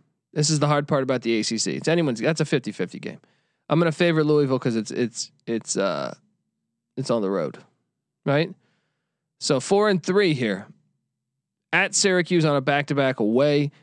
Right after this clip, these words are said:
The Dome can be tricky, but I just think you guys are ahead of Syracuse, five and three. Home to Virginia Tech. This game, you remember the Matt Ryan years.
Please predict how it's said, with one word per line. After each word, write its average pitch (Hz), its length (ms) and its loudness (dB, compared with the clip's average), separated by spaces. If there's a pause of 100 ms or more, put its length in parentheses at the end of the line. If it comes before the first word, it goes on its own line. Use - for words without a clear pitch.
The 135 100 0
Dome 185 380 2
can 190 260 0
be 220 140 0
tricky, 233 540 0 (800)
but 143 80 0
I 156 120 2
just 147 180 -4
think 139 220 -2
you 131 80 0
guys 127 200 0
are 107 100 0
ahead 131 220 0
of 135 100 0
Syracuse, 131 580 0 (320)
five 156 320 0
and 139 120 -2
three. 117 320 -6 (1080)
Home 226 460 2
to 226 140 2
Virginia 170 420 2
Tech. 113 280 -2
This 135 220 -2
game, 185 320 0
you 156 100 2
remember 143 460 0 (100)
the 120 120 -2
Matt 131 220 0
Ryan 127 320 -2
years. 98 300 -4